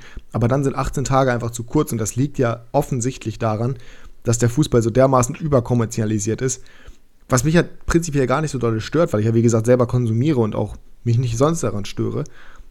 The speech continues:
Aber das ergibt auch keinen Sinn. Also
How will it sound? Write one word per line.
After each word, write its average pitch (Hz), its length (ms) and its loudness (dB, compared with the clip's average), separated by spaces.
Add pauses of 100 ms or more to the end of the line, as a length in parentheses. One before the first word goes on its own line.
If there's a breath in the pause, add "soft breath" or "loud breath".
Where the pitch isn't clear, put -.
(360)
Aber 120 240 -2 (200)
das 123 160 0
ergibt 139 220 0
auch 123 80 0
keinen 120 240 0
Sinn. 120 240 2 (1000)
Also 120 280 0